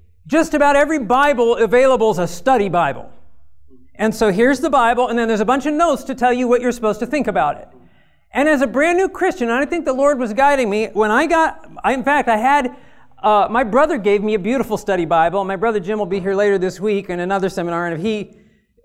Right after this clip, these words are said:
sometimes he brings that story up about how he paid, got me this expensive Bible for Christmas, and I ended up losing it. But anyway, part of the issue was I didn't want to study Bible. I said, "Lord, I just want the Bible text.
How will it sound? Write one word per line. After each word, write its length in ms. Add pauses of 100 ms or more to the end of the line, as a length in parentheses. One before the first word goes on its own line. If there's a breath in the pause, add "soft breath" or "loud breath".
(140)
sometimes 480
he 80
brings 240
that 180
story 340
up 260 (100)
about 220
how 120
he 80
paid, 460
got 160
me 80
this 160
expensive 540
Bible 320
for 140
Christmas, 340
and 100
I 40
ended 140
up 80
losing 360
it. 160 (320)
But 120
anyway, 460 (560 soft breath)
part 280
of 100
the 160
issue 320
was 420 (540 loud breath)
I 200
didn't 240
want 220
to 60
study 320
Bible. 340
I 60
said, 160
"Lord, 240
I 80
just 240
want 160
the 80
Bible 260
text. 540